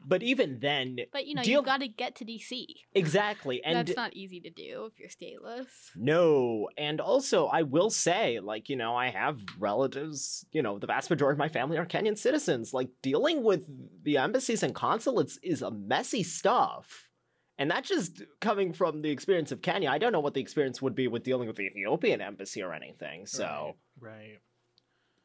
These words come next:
Speaker 3: Yeah, it's just, it, it's more attention needs to be given to this because I think a lot more people would be familiarized.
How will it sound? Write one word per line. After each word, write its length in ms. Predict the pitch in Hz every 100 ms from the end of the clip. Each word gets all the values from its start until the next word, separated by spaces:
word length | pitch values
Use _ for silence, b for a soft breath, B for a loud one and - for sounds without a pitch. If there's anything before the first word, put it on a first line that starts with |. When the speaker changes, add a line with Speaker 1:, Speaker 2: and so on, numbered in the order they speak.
| _ _ _ _ _ 143
Speaker 3:
Yeah, 320 | 127 127 117
it's 300 | 135 139 -
just, 460 | 160 143 - - - _ _
it, 140 | - - _ _ _ -
it's 420 | 139 - - - _ _ 156
more 420 | 143 139 143 156
attention 760 | 143 131 - 113 113 143 131 135 _ _ _ _ _
needs 360 | 120 117 110 -
to 100 | 123
be 120 | 113
given 360 | 110 104 113 147
to 120 | 175
this 440 | 175 196 - - - -
because 640 | 117 113 120 107 104 - - 117
I 100 | 107
think 300 | 117 110 110
a 60 |
lot 280 | 107 104 -
more 160 | 110 104
people 340 | - 113 104
would 120 | 104
be 100 | 104
familiarized. 920 | 98 - 104 95 123 165 170 180 -